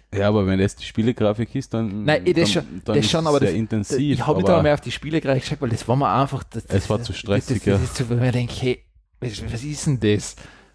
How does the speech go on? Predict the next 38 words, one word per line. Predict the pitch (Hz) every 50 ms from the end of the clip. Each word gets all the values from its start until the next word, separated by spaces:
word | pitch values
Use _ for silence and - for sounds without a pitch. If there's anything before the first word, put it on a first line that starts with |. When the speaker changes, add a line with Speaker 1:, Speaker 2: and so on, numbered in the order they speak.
| _ _ _ _
Speaker 1:
Mhm. | - 101 104 104 110
Speaker 2:
Äh, | 113 120 110 120 120 -
was, | 120 127 127 123 -
was | - 120 -
soll | - 151 151 156
ich | 135 107
denn? | 107 104 107
Ich | 113 107
mein, | 113 117 120 123 120 117 117 110 - - - - _ _ _ -
da | - 117
kann | - - 131 131 135 135
ich | 127
mir, | 127 131 127 120 127 123 104 - - - - 95 - - - -
na, | - 90 85 80
furchtbar, | - - - 110 113 - - - - 85 82 82
also, | 82 85 85 67 - 95 92 92 90 85 - - - - - - _ - - _ _ - -
aber | - 139 143 135 147
je | 135 123 123 123 135 147 135
hat | 131 131 - 127
ja |
das | 113 117 123 - -
mal | 123 117
großartig | - - - 117 123 - - 117 - 107 - -
angekündigt, | 101 117 123 117 - - - 117 110 101 -
keine | - 98 104 101
Lootboxen. | 95 101 107 104 - - - 87 - - - - - - _ _ _ _ _ _ _ _
Speaker 1:
Ja. | - 120 147 - - 104 80 - - _ - - - - - - -
Speaker 2:
<laughs> | 131 120 139 151 - - -
Ich | 208 113
glaub's | - 139 139 139 139 -
erst, | - 131 110 - -
wenn | 117 117
ich | 113 107 -
sieg. | - 113 107 101 92 - - -
Speaker 1:
Ja. | 90 92 90 90 87 87 85 80 - - _ _ _ -
Oder | 80 80 82 87 90 92 95 95
ich, | 95 101 101 92 85 90 85
ich, | 85 104 107 104 104 101 98 87